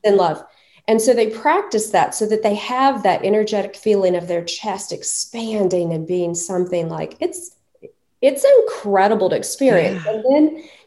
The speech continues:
Speaker 1: you just come back into that space and sit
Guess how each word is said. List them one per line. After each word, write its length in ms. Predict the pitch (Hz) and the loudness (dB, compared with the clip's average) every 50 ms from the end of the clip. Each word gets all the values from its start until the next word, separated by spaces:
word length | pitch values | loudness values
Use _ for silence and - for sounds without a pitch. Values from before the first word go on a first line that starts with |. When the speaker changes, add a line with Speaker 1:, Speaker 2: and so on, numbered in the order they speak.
| - 214 233 | -8 -4 -4
Speaker 1:
you 60 | 254 240 | -2 -2
just 400 | 208 240 254 262 262 262 - - - - | 0 2 4 4 2 0 -4 -8 -4 -2
come 180 | 240 220 220 | 0 0 2
back 380 | 180 202 214 220 233 262 269 262 | 2 4 4 4 2 0 0 0
into 140 | 254 226 196 190 175 | 2 2 2 2 0
that 140 | 170 175 - | -2 -4 -6
space 600 | - - - - 185 170 156 113 - - - - - - - _ _ _ _ | -10 -10 -6 -6 -4 -4 -4 -6 -8 -10 -12 -14 -14 -14 -16 _ _ _ _
and 140 | 190 202 202 202 - | 2 2 2 4 4
sit 120 | 269 269 | 2 2